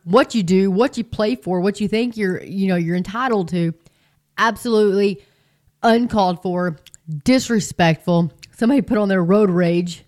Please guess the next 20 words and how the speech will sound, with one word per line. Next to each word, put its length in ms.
like 240
roid 500
rage, 440
not 240
road 280
as 120
in 140
car, 260
but 120
roid 440
as 200
in, 160
yeah. 160
You 100
know 100
what 60
I'm 80
talking 260
about. 280
But 420